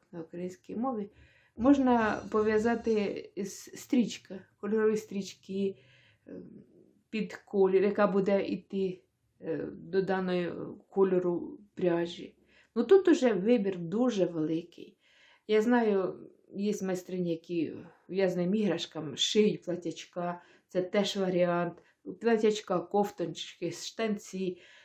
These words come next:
е, м, шиті з мереживом, з різними наліпками. Ну, тут дуже велике поле для фантазії кожної майстрині. Тільки вибирайте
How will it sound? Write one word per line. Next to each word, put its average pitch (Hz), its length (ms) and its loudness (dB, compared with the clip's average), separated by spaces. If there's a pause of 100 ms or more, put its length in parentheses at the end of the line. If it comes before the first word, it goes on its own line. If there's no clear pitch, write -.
(120)
е, - 100 -8
м, 165 520 -6
шиті - 640 -2
з 190 400 -4
мереживом, 175 1120 2 (880)
з 160 120 -6
різними 202 520 2
наліпками. 190 840 0 (440)
Ну, 226 100 -8
тут 302 340 2
дуже 247 640 6
велике 202 920 0 (140)
поле 196 340 2
для 175 200 0
фантазії 175 680 0
кожної 160 420 -2
майстрині. 160 560 -6
Тільки 202 440 -6
вибирайте 170 760 -6